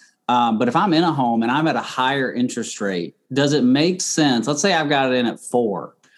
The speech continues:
Does it make sense for me to refinance at this point? I mean, is that something that we should call you to kind of just talk through and say, "Hey, is it, does it make sense for me to refinance this loan?"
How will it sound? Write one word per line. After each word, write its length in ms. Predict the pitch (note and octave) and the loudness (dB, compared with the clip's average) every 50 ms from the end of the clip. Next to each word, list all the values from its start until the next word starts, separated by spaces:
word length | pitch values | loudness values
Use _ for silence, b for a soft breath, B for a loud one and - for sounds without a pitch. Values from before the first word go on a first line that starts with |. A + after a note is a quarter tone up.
| b b b b | b b b b
Does 160 | - C#3+ B2 C3+ | -2 0 2 4
it 60 | C3 | 4
make 240 | C3+ D3 D#3+ D#3 - | 4 4 4 2 2
sense 240 | - D#3+ D#3 D3 | 2 2 2 2
for 100 | - D3+ | 2 0
me 140 | C#3+ C#3 C3+ | 2 2 2
to 60 | B2 | 2
refinance 720 | A2+ A2 A#2 B2+ B2+ - A#2+ A2+ B2+ C3+ C#3 C#3+ D#3 D#3 - | 2 2 0 0 0 0 -2 0 2 2 2 2 0 0 -2
at 100 | D3+ - | -2 -2
this 160 | E3 D#3+ - | -2 -4 -2
point? 260 | - - D#3+ E3 E3+ | -2 0 2 4 4
I 40 | D3 | 4
mean, 100 | A#2+ A2 | 4 4
is 60 | A2 | 2
that 180 | B2 C3 C3 - | 2 0 0 0
something 240 | D3+ D3 D3 C#3+ C3+ | 2 2 4 4 4
that 140 | B2+ A#2 | 2 2
we 120 | A2+ B2+ C3+ | 2 2 2
should 200 | C3 - B2 A2+ | 2 0 -4 -2
call 320 | - B2+ A#2+ B2 B2+ C3 | 0 2 2 4 4 4
you 180 | C3+ C3 C3+ C3+ | 4 4 4 2
to 120 | A#2+ A2+ | 2 0
kind 200 | - - B2 A#2+ | 0 0 0 0
of 80 | A#2+ G2+ | 0 -2
just 220 | A2+ A2 - - | -2 -4 -4 -2
talk 320 | - B2+ B2+ B2+ - - - | 0 0 0 0 -2 -6 -4
through 400 | - A#2+ A#2+ B2+ C3+ C#3+ D#3 D3+ | -2 2 2 4 4 4 2 2
and 100 | B2 - | 0 -2
say, 120 | A#2 A2 | -2 0
"Hey, 180 | A2+ B2+ B2+ A#2+ | 0 2 2 2
is 140 | A2+ A2 B2 | 0 0 -2
it, 80 | A2 - | 0 0
does 140 | B2+ B2+ C3 | 0 2 2
it 60 | B2 | 2
make 180 | B2 B2+ B2 | 2 2 0
sense 240 | - - C3+ B2 - | 0 -2 -2 -2 0
for 80 | - B2 | 0 0
me 120 | B2 A#2+ | 2 2
to 60 | A2 | 2
refinance 800 | G#2+ G#2 A2 B2 A#2+ - - A2 A2+ A#2 A#2 B2 C3 C3 C3 - | 0 2 0 0 0 0 0 0 2 2 2 2 2 0 -2 -2
this 180 | C#3+ C#3 C#3 C#3+ | -4 -2 0 0
loan?" 340 | C3+ C#3 C#3+ D3+ E3 F3 | 2 2 2 2 0 -2